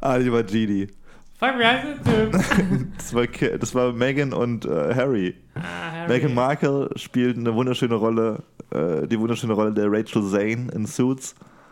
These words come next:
Speaker 2: Du jetzt wieder angefangen hast?
Speaker 1: Hab ich jetzt an-, ich glaube, ich weiß nicht, ob ich unterbewusst mit Suits weitergemacht habe, wegen Meghan Markle,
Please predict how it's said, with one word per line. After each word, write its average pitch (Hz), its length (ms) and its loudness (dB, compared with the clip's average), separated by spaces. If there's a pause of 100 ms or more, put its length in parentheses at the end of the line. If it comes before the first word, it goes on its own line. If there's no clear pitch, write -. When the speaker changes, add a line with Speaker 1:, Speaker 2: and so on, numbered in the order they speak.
(600)
Speaker 2:
Du 165 80 -12
jetzt 160 320 -6
wieder 165 200 -4
angefangen 175 440 -4
hast? 180 260 -4 (680)
Speaker 1:
Hab 101 200 0
ich 107 60 2
jetzt - 120 -2
an-, 104 220 0
ich 123 360 -2
glaube, 120 420 2
ich 123 140 -2
weiß 143 200 0
nicht, 151 240 0
ob 120 140 -2
ich 127 120 -2
unterbewusst 131 540 0
mit 113 100 -6
Suits - 260 -8
weitergemacht 107 520 -2
habe, 98 340 0
wegen 98 480 -2
Meghan 101 340 -2
Markle, 101 440 0